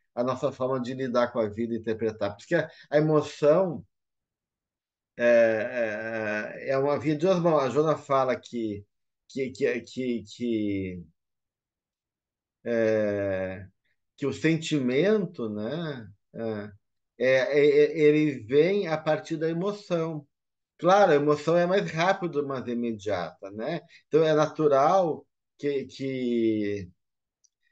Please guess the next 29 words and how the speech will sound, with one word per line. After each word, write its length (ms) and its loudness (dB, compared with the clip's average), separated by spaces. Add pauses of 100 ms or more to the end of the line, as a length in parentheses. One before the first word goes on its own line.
(140)
é, 400 0
que 140 -8
no 120 2
primeiro 300 4
momento, 760 -2
né, 420 -4 (440)
é, 800 2
o 220 0
que, 340 -2
o 80 -8
que 100 -8
nos 240 -2
chega 320 0
de 100 -4
maneira 260 4
mais 240 2
direta 720 0
são 380 -4 (400)
e-, 80 0 (320)
esse 200 -2
nível 380 -2
mais, 500 0 (120)
menos 380 2
elaborado 1120 0 (500)
e 80 -4
mais 640 2 (140)
impulsivo 1040 -2
das 200 0
emoções, 920 -4